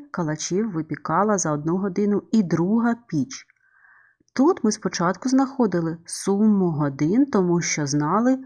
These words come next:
суму калачів. Схожі вони даними, якщо я заміню, то ви побачите, що дані у них одні й ті самі.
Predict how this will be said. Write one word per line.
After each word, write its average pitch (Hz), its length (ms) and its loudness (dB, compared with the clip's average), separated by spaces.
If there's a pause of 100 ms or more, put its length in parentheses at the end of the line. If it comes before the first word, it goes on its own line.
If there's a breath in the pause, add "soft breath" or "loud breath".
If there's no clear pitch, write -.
(100)
суму 202 680 0
калачів. 180 640 -4 (920 soft breath)
Схожі 311 520 4
вони 190 400 2 (340)
даними, 160 600 4
якщо 165 320 -4
я 147 140 -2
заміню, 156 500 0 (280 soft breath)
то 226 80 -4
ви 294 160 0
побачите, 262 600 2
що 160 240 -6
дані 202 400 2
у 160 80 0
них 175 300 -2
одні 147 340 -2
й - 20 -8
ті 147 180 -6
самі. 120 360 -8